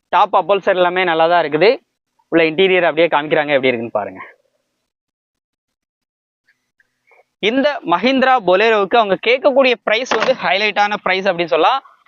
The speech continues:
மார்க்கெட்ல அஞ்சு லட்சம் ரூபாய்க்கு மேல வந்து போயிட்டு இருக்கு. ஆனா அவங்க சொல்லக்கூடிய பிரைஸ் ரொம்ப ரொம்ப கம்மி பிரைஸ் இருக்காப்ல. அப்படி என்ன பெஸ்ட் பிரைஸ்னு கேட்டோம்னா, நாலு டயர் புது டயர் போட்டிருக்கிறாங்க. Mahindra Bolero ரெண்டாயிரத்தி பன்னெண்டு, ஒரே ஓனர், இன்சூரன்ஸ் கரண்ட்.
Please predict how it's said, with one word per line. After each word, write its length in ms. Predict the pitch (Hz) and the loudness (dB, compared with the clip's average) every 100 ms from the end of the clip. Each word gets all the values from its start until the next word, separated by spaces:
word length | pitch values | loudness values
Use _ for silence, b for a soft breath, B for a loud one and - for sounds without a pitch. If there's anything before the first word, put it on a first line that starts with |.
| - 131 | -4 0
மார்க்கெட்ல 500 | 196 233 185 165 247 - 139 | 0 0 -4 0 0 0 -2
அஞ்சு 220 | 156 185 190 | -2 0 0
லட்சம் 240 | 180 180 | 0 0
ரூபாய்க்கு 280 | 214 240 370 196 | 0 0 -2 0
மேல 160 | 180 220 220 | 0 0 -2
வந்து 120 | 202 202 | -2 0
போயிட்டு 200 | 190 190 | 0 0
இருக்கு. 180 | 185 262 262 b _ - | 0 0 0 b _ -4
ஆனா 120 | 180 214 | 0 0
அவங்க 180 | 196 180 - | 0 -2 2
சொல்லக்கூடிய 400 | 190 220 214 196 190 | 2 2 0 0 -2
பிரைஸ் 220 | 220 - 160 | -4 -2 0
ரொம்ப 240 | 190 202 196 | 2 0 0
ரொம்ப 160 | 208 - | -2 -2
கம்மி 220 | 190 196 202 | -2 -2 -2
பிரைஸ் 200 | 196 190 180 | -2 -2 -4
இருக்காப்ல. 420 | 170 165 156 202 - B B - | -2 0 0 -2 -2 B B -4
அப்படி 200 | 180 262 254 | 0 2 2
என்ன 140 | 262 220 | 0 0
பெஸ்ட் 200 | 220 220 | -2 0
பிரைஸ்னு 280 | 214 202 190 | -2 -2 -2
கேட்டோம்னா, 300 | 180 175 170 143 | -2 -2 -2 0
நாலு 180 | 156 156 | 0 0
டயர் 200 | 190 220 208 | -2 -2 -2
புது 140 | 208 | 0
டயர் 180 | 220 196 | 0 0
போட்டிருக்கிறாங்க. 480 | 202 190 185 190 220 294 - - - - | 0 2 0 0 -2 -4 -10 -20 -6 -4
Mahindra 400 | 170 240 240 240 247 165 | 0 0 2 2 0 0
Bolero 360 | 165 185 214 254 - _ _ _ - | 2 4 4 2 0 _ _ _ -2
ரெண்டாயிரத்தி 480 | 185 226 233 214 214 - | 0 0 -2 -2 -2 0
பன்னெண்டு, 320 | 196 226 233 262 180 | -2 0 0 2 2
ஒரே 120 | 208 240 214 | 2 2 2
ஓனர், 240 | 247 262 202 | 0 0 -2
இன்சூரன்ஸ் 420 | 202 226 226 - 202 | -2 -2 -2 -4 -2
கரண்ட். 320 | 185 226 233 | -2 0 -2